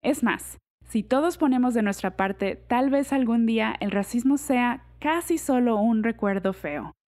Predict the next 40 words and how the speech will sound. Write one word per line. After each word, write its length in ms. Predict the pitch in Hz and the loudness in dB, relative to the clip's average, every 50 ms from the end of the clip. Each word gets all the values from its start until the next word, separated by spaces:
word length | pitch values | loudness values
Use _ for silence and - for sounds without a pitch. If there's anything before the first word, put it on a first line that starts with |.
| _ _ _ _ _ _ _ _ _ _ _ - | _ _ _ _ _ _ _ _ _ _ _ 0
Pero 200 | 247 240 247 247 | 2 2 4 4
mientras 360 | 254 254 254 233 269 294 269 | 2 2 2 2 0 0 2
lleguemos 480 | 277 277 262 302 311 320 359 370 - - | 0 2 2 2 2 2 2 0 0 0
a 140 | 269 240 226 | 0 0 0
ese 200 | 226 - 254 233 | 0 0 0 2
mundo 360 | 220 208 208 202 196 202 208 | 2 2 2 2 0 0 0
futuro, 580 | - 196 185 - - 175 165 165 175 190 - - _ _ - | -2 -4 -4 -2 -2 -2 0 0 0 -2 -4 -10 _ _ -2
hay 140 | 196 208 233 | -2 0 2
cosas 340 | - 262 240 240 254 240 - | 2 0 0 2 0 -2 0
que 140 | - 240 | -2 0
debemos 380 | 190 202 185 196 196 196 208 202 | 0 2 2 0 0 0 -2 -2
de 100 | 214 202 | -2 -2
entender 500 | 180 175 - 170 160 160 160 156 156 165 | -2 -2 -2 -4 -4 -2 -2 -2 -2 -2
y 60 | 170 | -4
aprender 520 | 156 - - 170 160 156 156 151 160 175 - | -4 -4 -4 -4 -2 0 0 -2 -2 -4 -2
por 140 | 175 170 165 | -2 0 2
nuestra 340 | 175 175 - - 196 196 - | 0 0 0 -2 -4 -4 0
cuenta, 400 | - 247 247 240 233 - - - _ _ _ _ _ _ _ - | 0 2 2 2 0 -2 -6 -6 _ _ _ _ _ _ _ -2
como 200 | - 220 208 208 | 0 2 2 4
lo 160 | 208 208 208 208 | 2 2 0 0
que 300 | 240 220 214 202 226 254 | 0 0 2 2 2 0
es 220 | 254 - - - | 0 -2 -8 -4
el 140 | - 208 214 | -2 0 2
movimiento 560 | 208 208 202 214 202 202 208 202 190 220 214 | 2 2 2 2 2 0 0 0 0 0 0
de 80 | 208 196 | 0 0
Black 260 | 180 175 160 160 - | 0 0 -2 0 -2
Lives 300 | 175 175 165 - - - | -2 -2 -2 -4 -4 -2
Matter, 340 | 190 185 185 180 151 143 151 _ _ _ _ _ _ _ _ - | 0 0 0 0 -2 -4 -6 _ _ _ _ _ _ _ _ 0
lo 140 | 226 220 220 | 0 0 2
cual 260 | - 240 233 247 262 | 2 2 2 4 4
me 100 | 240 233 | 4 4
ayuda 420 | 208 202 180 214 233 262 302 311 294 | 2 2 2 0 0 2 2 2 2
a 60 | 247 | 2
definirlo 680 | 254 247 - 254 240 214 190 190 175 190 185 185 220 | 0 0 2 2 2 2 2 0 0 2 0 2 2
la 140 | 262 240 214 | 2 2 0
escritora 680 | 196 - - - 196 185 - - 202 208 214 247 262 123 | 0 -2 -2 -4 -4 -4 0 0 2 2 4 2 2 0
y 100 | - 214 | -2 -4
podcaster 800 | - - 196 196 - - - 202 196 - - - 196 196 170 - | -2 0 -2 -2 -2 -2 -4 -4 -4 -4 -4 -2 -2 -2 -2 -4
Liz 380 | - 196 196 214 220 214 - - | -4 -2 0 0 0 0 -4 -8
Florival. 680 | - 214 214 202 202 190 170 165 147 147 - - - | -2 -2 0 0 0 0 0 0 -2 -2 -4 -8 -14